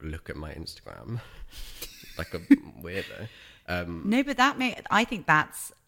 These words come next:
Speaker 2: actually, as you say, like, quite a, a really good way to let someone kind of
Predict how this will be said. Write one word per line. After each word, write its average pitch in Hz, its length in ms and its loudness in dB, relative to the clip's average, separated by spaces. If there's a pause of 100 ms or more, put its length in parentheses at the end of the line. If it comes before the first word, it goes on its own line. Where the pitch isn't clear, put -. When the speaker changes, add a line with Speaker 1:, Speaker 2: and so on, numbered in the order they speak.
(180)
Speaker 2:
actually, 156 400 2
as 143 100 -2
you 147 60 -10
say, 151 180 2
like, 127 140 0
quite 147 300 0
a, 139 100 -2 (100)
a 156 60 0 (100)
really 170 220 4
good 151 480 4
way 135 460 0 (100)
to 151 140 0
let 143 200 2
someone 147 300 2
kind 143 280 -2
of 135 120 -4